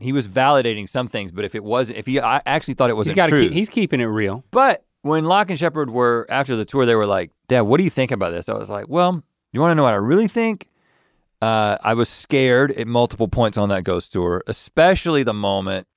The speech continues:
Speaker 1: when we were standing at the stop, top of the stairs and some li-, <laughs> little girls who apparently knew that the ghost tour comes by their room and they could hear, uh, the guy talking.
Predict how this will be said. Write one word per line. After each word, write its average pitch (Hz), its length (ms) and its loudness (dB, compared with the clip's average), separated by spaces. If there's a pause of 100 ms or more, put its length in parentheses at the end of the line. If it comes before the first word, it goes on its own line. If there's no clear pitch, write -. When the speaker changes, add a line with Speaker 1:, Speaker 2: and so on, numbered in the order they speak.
(280)
Speaker 1:
when 110 160 -6
we 110 80 -4
were 101 80 -4
standing 123 420 -4
at 104 60 -6
the 92 100 -8
stop, - 380 -4
top 110 200 -2
of 98 80 -6
the 92 80 -6
stairs 101 600 -2 (400)
and 104 180 -6
some 104 240 -6
li-, 117 140 2 (120)
<laughs> - 160 -20
little 143 280 4
girls 104 720 2 (360)
who 127 120 4
apparently 117 560 0
knew 120 380 2
that 110 180 2
the 101 80 -2
ghost 110 460 0
tour 95 500 0 (260)
comes 113 300 0
by 104 380 0
their 95 260 -2
room 90 640 -6
and 95 160 -8
they 98 140 -4
could 92 160 -10
hear, 123 500 2 (540)
uh, 82 400 -6 (460)
the 104 60 -10
guy 95 200 -2
talking. 127 800 -2